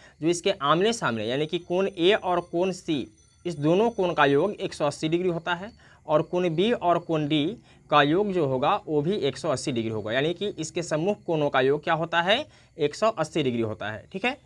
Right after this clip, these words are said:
तो हम लोग लिखेंगे हल, चूँकि हम जानते हैं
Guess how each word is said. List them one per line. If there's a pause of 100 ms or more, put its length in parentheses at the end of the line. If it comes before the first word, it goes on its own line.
(240)
तो
हम
लोग
लिखेंगे (1700)
हल, (2750)
चूँकि (2500)
हम
जानते
हैं